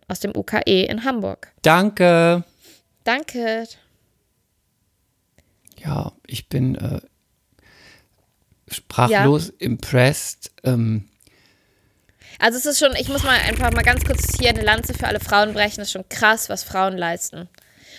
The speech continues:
Speaker 1: Ob die jetzt einen Kaiserschnitt kriegen oder normal entbinden, scheißegal. Es ist einfach total krass, weil das ist ja auf tausend Ebenen passiert da was, ne? Mir wu-, also ich war, stand ja da auch kurz vorm Kaiserschnitt und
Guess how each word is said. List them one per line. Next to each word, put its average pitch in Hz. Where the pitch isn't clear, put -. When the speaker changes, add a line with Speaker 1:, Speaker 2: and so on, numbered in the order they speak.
Speaker 1:
Ob 214
die 233
jetzt 220
einen 208
Kaiserschnitt 226
kriegen 202
oder 220
normal 214
entbinden, 202
scheißegal. 233
Es 202
ist -
einfach 220
total 240
krass, 220
weil 202
das 196
ist -
ja 196
auf -
tausend 247
Ebenen 208
passiert 214
da 180
was, 170
ne? 214
Mir 214
wu-, 185
also -
ich -
war, 214
stand 220
ja 202
da 202
auch 196
kurz -
vorm 202
Kaiserschnitt 208
und 190